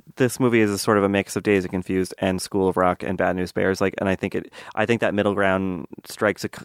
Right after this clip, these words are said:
somewhat awkward chord sometimes, but all told. Oh, and I should mention for certain listeners, there's a lot of, like,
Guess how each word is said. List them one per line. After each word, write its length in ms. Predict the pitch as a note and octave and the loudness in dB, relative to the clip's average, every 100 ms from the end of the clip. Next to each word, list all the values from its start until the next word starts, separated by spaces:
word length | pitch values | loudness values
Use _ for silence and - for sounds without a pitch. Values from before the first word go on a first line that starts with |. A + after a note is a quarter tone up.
| - | -10
somewhat 300 | - G#2+ A2 | 0 2 2
awkward 400 | G2+ G2+ A2+ G2+ | 0 0 -2 -2
chord 320 | - G#2+ G#2 | 0 2 2
sometimes, 500 | - G#2+ C3 C#3 C#3+ - | -2 0 0 0 -2 -6
but 100 | - | 0
all 100 | G2+ B2 | 0 0
told. 360 | A#2+ A2+ F#2+ - - - - | 2 0 0 -6 -20 -18 -6
Oh, 120 | C#3 C#3+ | 0 2
and 100 | D3 | 2
I 60 | |
should 240 | - E3+ C#3 | 2 0 2
mention 600 | B2 - G#2+ G2+ F#2+ - | 0 2 0 2 -2 -6
for 320 | - - A2 | -6 2 2
certain 420 | F#2+ - A2+ G2+ F#2+ | 2 0 0 2 2
listeners, 520 | F#2+ - G2 F#2+ - - - - | 0 2 2 2 -2 -14 -20 -2
there's 140 | A2 | 0
a 60 | G#2+ | 2
lot 300 | G2+ G#2 G#2 | 2 4 4
of, 200 | G2+ - | 0 0
like, 180 | G2 | 0